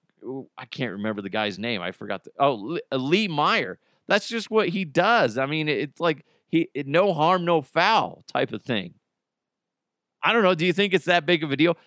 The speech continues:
Especially if it's, if he's only driving in, like, small towns and really kinda taking back roads and stuff like that. I don't see, honestly, what the big deal is. I guess it's just more jaw-dropping. You're not expecting to see that.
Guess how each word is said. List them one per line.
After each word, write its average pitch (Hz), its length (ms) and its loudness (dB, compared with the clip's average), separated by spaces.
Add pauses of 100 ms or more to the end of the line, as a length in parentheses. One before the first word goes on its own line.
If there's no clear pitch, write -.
Especially 247 600 2
if 156 100 0
it's, 165 240 -2 (100)
if 143 200 -2
he's 156 240 -2
only 202 260 0
driving 139 580 2
in, 120 200 -2
like, 107 240 -4
small 117 500 -4
towns 110 800 -6 (340)
and 95 560 -4
really 110 280 0
kinda 107 240 -6
taking 104 340 -4
back 101 380 -4
roads 104 340 -2
and 110 100 -8
stuff 120 240 -2
like 120 140 -2
that. 123 220 -2 (320)
I - 20 0
don't 220 240 -4
see, 143 420 -4 (560)
honestly, 160 600 0
what 175 160 -2
the 156 80 -8
big 143 260 -2
deal 151 280 2
is. 165 180 -2 (220)
I 143 80 2
guess 185 280 2
it's 170 200 -2
just 165 260 0
more 147 520 2 (120)
jaw-dropping. 117 720 2
You're 113 140 -4
not 127 200 0
expecting 113 540 -4
to 87 60 -8
see 175 280 -4
that. 107 220 -8